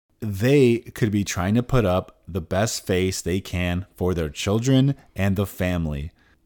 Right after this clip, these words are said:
It's as simple as that. There, you don't have to think about it any which way.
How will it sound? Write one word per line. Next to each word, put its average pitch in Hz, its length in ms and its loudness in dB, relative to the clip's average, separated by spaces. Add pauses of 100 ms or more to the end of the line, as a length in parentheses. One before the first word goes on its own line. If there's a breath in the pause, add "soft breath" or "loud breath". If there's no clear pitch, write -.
It's - 180 -6
as 92 120 -6
simple 120 340 2
as 120 180 6
that. 90 360 2
There, 92 120 -8
you 98 200 -6
don't 117 100 0
have 127 140 0
to 147 80 -2
think 135 240 2
about 123 280 8
it 127 60 6
any 117 240 4
which 123 260 2
way. 110 460 4